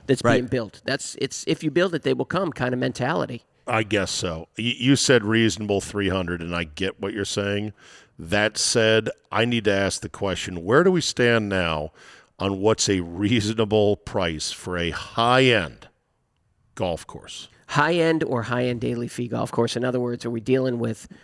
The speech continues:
Speaker 3: This is not your everyday course. I'm talking about a high-, a high-end bucket list course.
Speaker 1: You start at two fifty and you go up.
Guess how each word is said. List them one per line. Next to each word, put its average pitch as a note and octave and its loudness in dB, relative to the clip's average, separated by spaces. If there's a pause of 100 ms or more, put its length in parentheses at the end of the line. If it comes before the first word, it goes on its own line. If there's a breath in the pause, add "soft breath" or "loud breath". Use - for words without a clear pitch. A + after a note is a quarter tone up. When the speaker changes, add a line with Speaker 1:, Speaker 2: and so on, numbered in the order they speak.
(120)
Speaker 3:
This B2 -2
is B2 0
not C3 6
your C3+ 6
everyday C3 6
course. A2 0
I'm F#2+ -4
talking A2 2
about G2+ 2 (360 loud breath)
a G#2+ 4
high-, B2 4
a G#2 2
high-end C3 4
bucket A#2+ 0
list G2+ -2
course. E2 -8
Speaker 1:
You C#3+ -2
start C#3 -2
at C3 -4
two B2+ -4
fifty C3 -6
and B2+ -6
you B2 -6
go A#2 -2
up. - -8